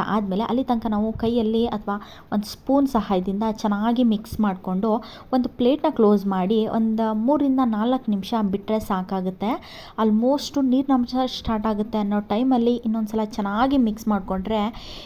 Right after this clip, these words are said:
ಈ ಶುಗರ್ ಕಂಟೆಂಟ್, ಅಂದರೆ ಬೆಲ್ಲ ಇದಲ್ಲಿರೋಂತಹ ಸ್ವೀಟ್‌ನಲ್ಲಿ ಏನಿದೆ ಇದೆಲ್ಲ ತುಂಬ ಚೆನ್ನಾಗಿ ಹಣ್ಣಿಗೆ, ಡ್ರೈ ಫ್ರೂಟ್ಸ್‌ಗಳಿಗೆ, ಕಾಯಿಗೆ ಚೆನ್ನಾಗಿ ಅಬ್ಸರ್ವ್ ಆಗಿರುತ್ತೆ. ಆಗ ತಿನ್ನಲಿಕ್ಕೂ ಕೂಡ ತುಂಬಾ ಟೇಸ್ಟ್ ಆಗಿರುತ್ತೆ. So ಸಿಂಪಲ್ ರೆಸಿಪಿ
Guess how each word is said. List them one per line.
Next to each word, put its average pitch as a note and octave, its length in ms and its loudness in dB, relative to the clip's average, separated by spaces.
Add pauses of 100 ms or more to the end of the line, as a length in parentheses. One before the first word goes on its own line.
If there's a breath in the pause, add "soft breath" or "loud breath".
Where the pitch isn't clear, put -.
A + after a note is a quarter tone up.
(160 loud breath)
ಈ C4 120 4 (340)
ಶುಗರ್ C#4 420 2
ಕಂಟೆಂಟ್, A3+ 420 2
ಅಂದರೆ A3 180 2
ಬೆಲ್ಲ G#3 440 0 (580)
ಇದಲ್ಲಿರೋಂತಹ G#3+ 760 2
ಸ್ವೀಟ್‌ನಲ್ಲಿ A3+ 920 -2
ಏನಿದೆ G3+ 500 2 (380 loud breath)
ಇದೆಲ್ಲ G#3+ 300 2
ತುಂಬ C4 380 0
ಚೆನ್ನಾಗಿ G#3 440 -2
ಹಣ್ಣಿಗೆ, G#3 580 2
ಡ್ರೈ F#3+ 180 0
ಫ್ರೂಟ್ಸ್‌ಗಳಿಗೆ, G3+ 680 -2
ಕಾಯಿಗೆ G3 400 2
ಚೆನ್ನಾಗಿ G3+ 420 0
ಅಬ್ಸರ್ವ್ G3 320 2
ಆಗಿರುತ್ತೆ. F3+ 460 0
ಆಗ B3 180 0
ತಿನ್ನಲಿಕ್ಕೂ A3+ 440 -2
ಕೂಡ A3 240 2
ತುಂಬಾ G#3+ 420 0 (120)
ಟೇಸ್ಟ್ G#3+ 340 2
ಆಗಿರುತ್ತೆ. G3 480 -2 (500 loud breath)
So C4 180 2 (120)
ಸಿಂಪಲ್ D4 380 2
ರೆಸಿಪಿ B3 500 -2